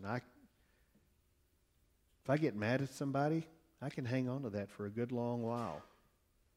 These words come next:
It's not healthy. We are to avoid loud and insulting language.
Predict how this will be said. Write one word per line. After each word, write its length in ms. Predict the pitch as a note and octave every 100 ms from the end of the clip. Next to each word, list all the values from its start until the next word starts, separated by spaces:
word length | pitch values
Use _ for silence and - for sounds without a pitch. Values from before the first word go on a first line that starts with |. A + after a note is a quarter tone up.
| E3
It's 120 | -
not 180 | G2 F#2
healthy. 420 | G2 - A2+ A2 - _ _ _ _ _ _ _ _ _ _ _ _ _ _ _ _ _ _ _ _ _ _ _ - - _
We 140 | D3+ E3
are 100 | D#3+
to 160 | E3
avoid 400 | D3+ D3+ E3+ D#3+
loud 440 | C#3+ D3 D#3+ D#3 C#3
and 120 | C3
insulting 580 | B2+ - D3 C#3 D3 C3
language. 720 | C3 C3+ B2+ G#2+ G2 - -